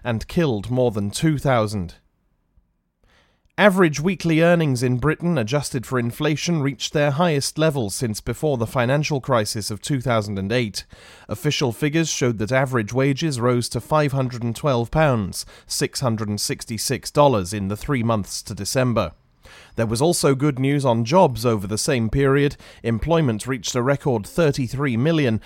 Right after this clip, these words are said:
while the number out of work fell by sixteen thousand to one point three million.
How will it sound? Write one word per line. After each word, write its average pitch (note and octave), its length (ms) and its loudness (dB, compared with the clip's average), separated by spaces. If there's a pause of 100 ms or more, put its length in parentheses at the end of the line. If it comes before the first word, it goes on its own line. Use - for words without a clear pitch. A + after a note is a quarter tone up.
(160)
while A#2 200 2
the A2 100 0
number C3 360 4
out D3+ 200 0
of A2+ 160 -2
work G2+ 280 -2
fell B2 240 0
by G2+ 160 0
sixteen G#2+ 600 -4
thousand C3 480 0 (120)
to C#3 100 -4
one C3+ 320 2
point A2+ 260 -2
three C#3 280 -2
million. G#2 420 -2